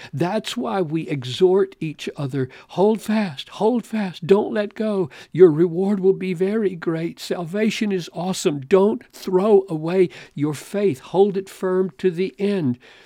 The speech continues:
That's the reason given why we exhort one another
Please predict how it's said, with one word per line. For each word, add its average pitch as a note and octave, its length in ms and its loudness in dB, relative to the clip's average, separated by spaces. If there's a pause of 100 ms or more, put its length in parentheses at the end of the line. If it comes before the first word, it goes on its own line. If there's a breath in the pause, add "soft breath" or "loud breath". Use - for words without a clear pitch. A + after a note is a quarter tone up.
(120)
That's - 580 -8
the C#3+ 120 -2
reason E3 720 2
given D3+ 460 -2
why D3+ 460 -6 (280 loud breath)
we C#3 140 2
exhort C3+ 440 -2
one A#2+ 200 0
another A2+ 400 -4